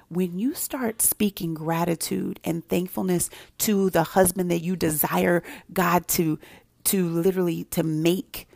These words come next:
your husband into, right? Because we can't change our husbands. God has to change him. Let's get that clear. But when you start speaking to who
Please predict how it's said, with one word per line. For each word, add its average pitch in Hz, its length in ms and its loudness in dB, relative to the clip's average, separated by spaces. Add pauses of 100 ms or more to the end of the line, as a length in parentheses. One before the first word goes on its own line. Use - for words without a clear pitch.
your 175 160 4
husband 170 540 4
into, - 580 2 (220)
right? 190 300 -2 (200)
Because 175 260 2
we 165 200 2
can't 190 300 2
change 143 280 2
our 143 120 2
husbands. - 540 -2 (240)
God 160 220 8
has 160 160 4
to 143 100 -2
change - 340 -2
him. - 260 -6 (120)
Let's 160 200 4
get 160 160 -2
that 165 220 4
clear. - 380 -4 (280)
But - 140 6
when 185 260 4
you 214 640 -2 (340)
start 175 580 -2
speaking - 720 0
to - 160 0
who 175 440 0